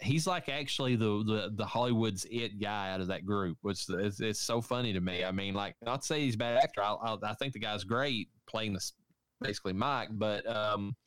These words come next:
it's like you think that Millie Bobby Brown, who plays, um, you know, Eleven, would be the big draw of that. But, like, you know, it's, it's Finn that's, like, the one that everybody's, like,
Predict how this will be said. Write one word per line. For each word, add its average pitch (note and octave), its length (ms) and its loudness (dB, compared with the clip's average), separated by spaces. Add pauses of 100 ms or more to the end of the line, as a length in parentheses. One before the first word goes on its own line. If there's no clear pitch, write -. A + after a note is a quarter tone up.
(720)
it's - 180 -4
like C#3 140 0
you D#3 120 4
think F3 280 0
that A#2+ 100 -2
Millie C#3 220 4
Bobby B2+ 260 2
Brown, A#2+ 460 2
who A2 160 2
plays, A2 600 0
um, F#2+ 640 -2
you A2 160 -2
know, G2 380 0
Eleven, G#2 560 0
would G2+ 180 0
be A2+ 160 -2
the G2+ 80 0
big G2 220 -4
draw B2 300 2
of G2+ 160 -8
that. G2 360 -4
But, G#2 220 -4
like, G#2 320 -2
you A2 160 -2
know, G2+ 360 0
it's, G#2+ 300 -6
it's G#2+ 160 -4
Finn C3 360 -2
that's, G2 200 -4
like, G#2 220 -2
the G#2 60 -4
one G#2 180 0
that G#2 100 -6
everybody's, G#2 540 0
like, F#2+ 240 -4